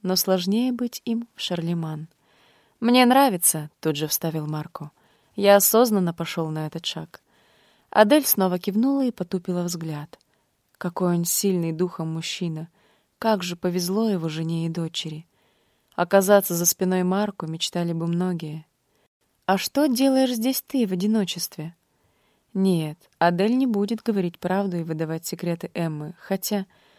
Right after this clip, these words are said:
господи, он же капитан, всё равно узнает, что она однажды покинет борт на некоторое время, года на полтора. Но в её случае, если отец не поможет, скорее всего, срок будет меньший.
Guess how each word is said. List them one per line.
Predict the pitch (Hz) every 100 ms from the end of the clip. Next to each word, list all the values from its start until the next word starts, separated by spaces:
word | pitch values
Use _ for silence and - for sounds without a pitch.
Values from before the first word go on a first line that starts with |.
| _ _ _ _ -
господи, | 214 196 - 180 185
он | 190
же | 190
капитан, | 202 196 202 - 220 208 -
всё | - 202
равно | 202 220 247
узнает, | 208 170 175 160 -
что | - 170
она | 165 165
однажды | 156 160 165 165
покинет | 165 - 165 160
борт | 165 196 -
на | 196
некоторое | 175 160 - 170 170
время, | 170 170 151 156 _ _ _ _ -
года | 180 175 165
на | 165
полтора. | 175 175 190 180 165 _ _ _ _ _ _ _ 233
Но | 247 247
в |
её | 254 240 247
случае, | 247 254 285 - 294 233
если | 196 196 190
отец | 190 190 180
не | 185
поможет, | 180 185 202 220 240
скорее | - - 208 220 233
всего, | - 240 240
срок | - 185 175 170
будет | 180 185 185
меньший. | 170 151 - 160